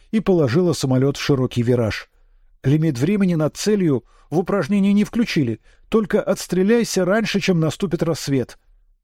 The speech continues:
На это времени теперь осталось с запасом. Щелкнула тусклая лампочка подсветки чек-листа.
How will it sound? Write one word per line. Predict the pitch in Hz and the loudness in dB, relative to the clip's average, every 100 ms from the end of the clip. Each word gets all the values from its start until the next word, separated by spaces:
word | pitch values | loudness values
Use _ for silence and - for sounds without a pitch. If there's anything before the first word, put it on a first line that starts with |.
| _ - | _ -4
На | 139 147 | 2 4
это | 214 262 262 | 4 4 2
времени | 180 156 180 202 196 | 2 2 4 4 2
теперь | 135 147 156 | 2 2 2
осталось | 147 - 135 123 120 | 2 2 2 2 0
с | 104 | 2
запасом. | 123 - 107 - 95 - _ _ _ _ _ _ _ _ _ _ _ _ _ _ _ - | 0 2 -2 -2 -8 -10 _ _ _ _ _ _ _ _ _ _ _ _ _ _ _ -12
Щелкнула | - 202 202 - 208 196 190 | -2 2 0 0 2 2 0
тусклая | - 175 - 165 | -2 -2 2 2
лампочка | 147 147 131 143 - | 4 2 0 -4 -2
подсветки | 147 139 - 127 - 123 | 0 0 2 0 0 -2
чек-листа. | - 117 117 - - 92 | 0 0 -2 -2 -2 -4